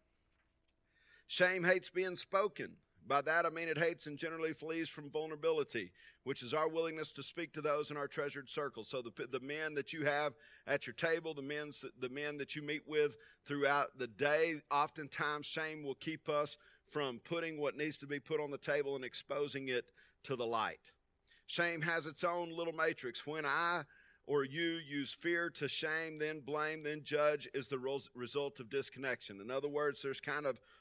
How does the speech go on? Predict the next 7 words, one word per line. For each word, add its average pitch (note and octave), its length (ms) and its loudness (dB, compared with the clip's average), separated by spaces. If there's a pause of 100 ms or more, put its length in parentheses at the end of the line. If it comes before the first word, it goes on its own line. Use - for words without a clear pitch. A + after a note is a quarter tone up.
a B2 40 0
way C#3 240 6
this C#3 260 0
unpacks. C#3 640 0
If A2+ 120 -6
I'm C3 280 0 (320)
fearful, F#3 640 2